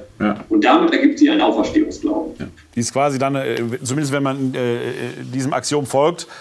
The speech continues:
Speaker 1: fast schon eine logische Notwendigkeit, dass man sagen muss, die Gerechtigkeit muss dann über den Tod hinaus hergestellt werden können, wenn, um, um der Gerechtigkeit Gottes willen.
Speaker 2: Ja, logische Notwendigkeit, ne, im Glauben ist nicht alles,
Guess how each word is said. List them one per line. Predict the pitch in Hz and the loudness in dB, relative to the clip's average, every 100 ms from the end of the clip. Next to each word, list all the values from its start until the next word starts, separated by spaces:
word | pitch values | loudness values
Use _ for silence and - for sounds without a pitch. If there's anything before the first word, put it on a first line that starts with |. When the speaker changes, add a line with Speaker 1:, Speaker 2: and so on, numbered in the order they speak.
| - - | -20 -6
Speaker 1:
fast | - 165 - - - | -2 -2 -2 -10 -6
schon | 120 156 | -2 0
eine | 143 | 0
logische | 131 160 160 - | 2 0 -2 -2
Notwendigkeit, | 135 123 147 160 123 - 123 139 | -2 0 0 0 -2 -2 -2 0
dass | 135 | -2
man | 120 | -2
sagen | 120 139 | -2 -2
muss, | 131 | -4
die | - | -4
Gerechtigkeit | 123 151 - 123 139 139 | -2 -2 -4 -4 -2 -2
muss | 135 | -4
dann | 131 127 | -4 -4
über | 185 165 | 0 2
den | 139 131 | 2 0
Tod | 127 156 160 | 0 -2 0
hinaus | 127 131 127 | 0 0 0
hergestellt | 143 147 135 139 131 | 0 -2 -2 -2 0
werden | 135 131 123 | 0 0 0
können, | 131 127 123 123 - - - - - | 0 0 -2 -6 -20 -20 -20 -20 -4
wenn, | 143 160 151 | 0 2 0
um, | - 196 196 202 | 2 2 2 2
um | 202 | 2
der | 196 | 4
Gerechtigkeit | 143 135 160 135 135 | 2 0 -2 0 0
Gottes | 120 143 117 - | 0 -2 -2 -4
willen. | 85 76 65 - - - - - - | -6 -8 -12 -20 -20 -20 -20 -20 -4
Speaker 2:
Ja, | 330 311 | 2 4
logische | 151 330 - - | 6 4 4 4
Notwendigkeit, | 151 - 285 185 - 160 160 147 | 4 6 2 0 0 4 4 4
ne, | 151 | 2
im | - - | 0 2
Glauben | - 330 320 320 - - | 4 4 6 4 2 -4
ist | 285 - | -2 0
nicht | 262 302 - | 2 2 2
alles, | 370 302 | 0 0